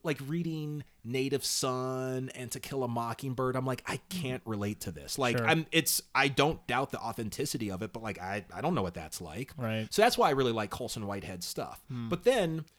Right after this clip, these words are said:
Speaker 1: he wrote a book a couple years ago, and, um, I think I was, t-, I was actually telling Tatiana about it. So it's a book called Zone One. You
Speaker 2: Hmm.
Speaker 1: actually might wanna check it out 'cause it's super interesting. Or it's
Speaker 2: Okay.
Speaker 1: basically, it's in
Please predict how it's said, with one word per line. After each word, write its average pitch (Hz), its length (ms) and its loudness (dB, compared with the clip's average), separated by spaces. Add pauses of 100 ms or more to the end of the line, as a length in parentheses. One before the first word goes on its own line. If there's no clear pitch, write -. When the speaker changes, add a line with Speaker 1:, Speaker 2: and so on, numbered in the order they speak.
(160)
Speaker 1:
he - 160 0
wrote 175 200 4
a 160 60 6
book 143 300 2
a 139 40 -6
couple 123 280 -2
years 165 280 0
ago, 113 420 0
and, 117 460 0
um, 104 560 -2 (280)
I - 100 0
think 208 180 0
I 196 40 2
was, 139 160 -4
t-, - 160 -10
I 120 60 -4
was 120 100 -4
actually 156 260 -4
telling 120 260 -6
Tatiana 110 600 -4
about 104 300 -2
it. - 100 -4
So - 80 -2
it's - 100 -2
a 135 40 0
book 175 200 4
called 127 280 2
Zone 107 540 0
One. 104 420 -2 (340)
You 214 120 2
Speaker 2:
Hmm. 294 60 8
Speaker 1:
actually 254 240 2
might 214 160 2
wanna 185 160 0
check 180 220 -4
it 180 60 0
out 139 100 0
'cause - 80 -14
it's 147 140 -10
super 208 260 -2
interesting. 156 680 -4
Or 165 100 0
it's 165 180 -2
Speaker 2:
Okay. 202 100 4
Speaker 1:
basically, 175 560 0 (440)
it's - 460 -2 (400)
in 233 440 2